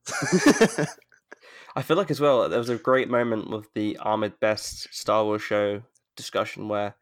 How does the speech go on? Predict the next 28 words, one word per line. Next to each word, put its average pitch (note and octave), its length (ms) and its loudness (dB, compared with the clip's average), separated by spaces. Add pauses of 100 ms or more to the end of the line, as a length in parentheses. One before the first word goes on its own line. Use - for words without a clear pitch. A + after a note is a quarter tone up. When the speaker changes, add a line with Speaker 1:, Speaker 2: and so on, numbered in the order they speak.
(1160)
Speaker 2:
he C3 200 -6
kind D3 400 2
of, B2+ 180 0
like, B2+ 140 -4
he's B2+ 160 -2
obviously, C3+ 420 0
like, A2+ 160 -4
he's A#2+ 180 -2
been A#2+ 200 0
through A#2+ 140 -8
all A#2 80 -2
this A2+ 220 -4 (140)
horrible A2+ 320 0
stuff. - 140 -10
And C3 100 0
can - 100 -4
we F#3+ 60 2
just - 280 -8
do D#3 100 2
a D#3 40 2
little - 180 0
quick - 240 -4
shout - 240 0
out C3 160 -2
to - 80 -10
Kelly G#2+ 460 0
and G#2+ 220 -2
Ahmed, G#2+ 460 0